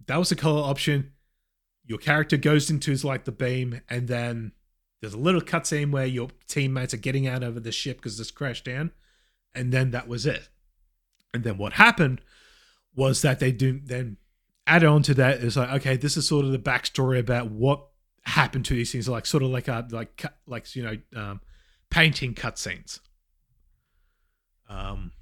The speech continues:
and so that whole discussion, you know, oh, should they have, should they have just left it alone? Because yes, the initial decision didn't seem great, but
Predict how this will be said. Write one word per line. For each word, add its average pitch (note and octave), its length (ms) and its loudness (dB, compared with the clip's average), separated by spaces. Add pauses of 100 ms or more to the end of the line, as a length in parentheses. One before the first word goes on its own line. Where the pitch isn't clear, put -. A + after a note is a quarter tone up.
(480)
and A#2 120 -6
so A#2+ 140 -2
that C#3 160 2
whole C3 360 2
discussion, B2 500 -2
you A#2+ 220 2
know, A#2+ 180 4
oh, C3+ 220 6
should - 280 0
they D3 140 4
have, C3+ 180 -2 (720)
should D3+ 220 4
they C#3+ 120 6
have C3 80 4
just C3 180 0
left C3 280 2
it C3 100 6
alone? B2+ 580 4 (440)
Because A#2+ 480 -2
yes, C#3+ 200 2
the C3+ 440 -6
initial D3 460 6
decision C3 480 0
didn't B2+ 260 -2
seem A#2 280 -4
great, C3 480 0
but B2+ 320 2